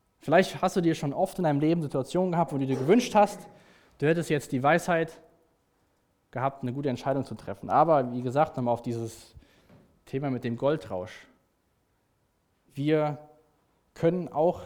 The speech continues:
einen Goldrausch starten in Form von Weisheit, wenn wir einfach anfangen, dieses Buch zu nehmen und es nicht nur vielleicht im Gottesdienst zu öffnen, um zu gucken, dass ich auch nichts Falsches vorlese,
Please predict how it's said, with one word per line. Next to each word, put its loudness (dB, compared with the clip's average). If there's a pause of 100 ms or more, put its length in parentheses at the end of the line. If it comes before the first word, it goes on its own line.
(220)
einen -2
Goldrausch 0 (160)
starten 0
in -6
Form -4
von -4
Weisheit, 0
wenn -4
wir -2
einfach -6
anfangen, -4
dieses -8
Buch -4
zu -10
nehmen -6 (1300)
und 0
es -2
nicht 0
nur 4 (1300)
vielleicht 0
im -2
Gottesdienst -2
zu -2
öffnen, -2
um -8
zu -12
gucken, -6
dass -2
ich -8
auch -2
nichts -4
Falsches 0
vorlese, 0